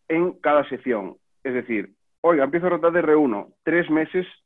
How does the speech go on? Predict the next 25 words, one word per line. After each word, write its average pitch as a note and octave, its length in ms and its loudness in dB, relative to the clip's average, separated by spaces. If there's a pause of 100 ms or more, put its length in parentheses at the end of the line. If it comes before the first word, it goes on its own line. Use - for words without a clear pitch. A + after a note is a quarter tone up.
cirugía A2 280 -6
esofagástrica, C#3+ 720 -4 (160)
tres D#3+ 160 -6
meses D3 420 -2
cirugía A#2 320 -4
colorectal, B2 540 0 (200)
tres C#3 220 -4
meses C#3 300 -4 (260)
cirugía C3 460 -2
de A#2+ 100 -4
pared A#2 160 0
abdominal". A#2 380 -2 (180)
Esto D#3+ 220 0
es - 80 -6
útil F3+ 260 -4
porque C#3 380 -4 (180)
es, E3+ 140 -2 (280)
por E3+ 120 4
decirlo E3+ 220 4
de E3 40 6
alguna E3 180 0
manera, E3 220 0 (220)
realizar D3 400 0
un F#3 140 4
intensivo E3+ 760 0